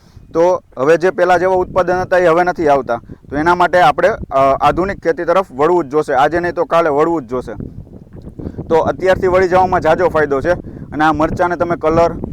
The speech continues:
સાઇઝ એ બધું જુઓ તો આટલો ડિફરન્સ આવે છે વોટર સોલ્યુબલ ખાતરનો.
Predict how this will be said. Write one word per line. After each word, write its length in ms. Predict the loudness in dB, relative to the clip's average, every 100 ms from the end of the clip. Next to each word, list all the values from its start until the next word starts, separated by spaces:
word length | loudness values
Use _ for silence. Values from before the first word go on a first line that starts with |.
| -8 -8 -10 -12 -12 -12 -20 -20 -12 0
સાઇઝ 400 | 2 2 -2 -10 -16 -10
એ 60 | -10
બધું 260 | -6 -6
જુઓ 280 | 0 2 0 -2 -18 -20 -20 -20 _ -8
તો 160 | -8 -8 -6 -4
આટલો 260 | -2 0
ડિફરન્સ 440 | 0 -2 -2 -2 0
આવે 160 | 2
છે 80 | 0
વોટર 260 | -4 -4 -4
સોલ્યુબલ 340 | -4 -4 -4
ખાતરનો. 460 | -4 -6 -8 -10